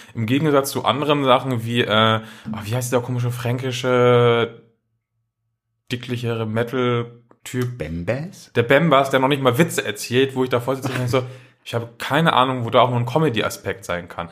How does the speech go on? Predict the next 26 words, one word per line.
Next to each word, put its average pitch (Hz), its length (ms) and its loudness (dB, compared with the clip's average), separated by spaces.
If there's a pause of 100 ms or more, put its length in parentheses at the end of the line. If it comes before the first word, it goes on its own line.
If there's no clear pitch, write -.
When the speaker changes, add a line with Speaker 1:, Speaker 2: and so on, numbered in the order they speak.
Speaker 2:
Ich 95 120 -4
Speaker 1:
Also 135 140 4
Speaker 2:
find, - 120 4
Speaker 1:
so 220 100 6
Speaker 2:
<laughs> - 20 8
ich - 140 0
find - 200 0
den 107 160 -2
witzig, 95 360 -10
in 90 100 -12
der 90 160 -4
Art 92 220 -6
zu 95 100 -10
reden, 90 260 -8
aber 82 200 -10
es 80 100 -10
ist, - 340 -16
äh, - 380 -16
Speaker 1:
Ja, - 20 -8 (120)
Speaker 2:
es 123 300 -8
ist 82 140 -10
so. - 60 -2
Speaker 1:
okay, 156 280 4
das 156 320 0
ist, - 140 -14 (460)
aber 135 320 2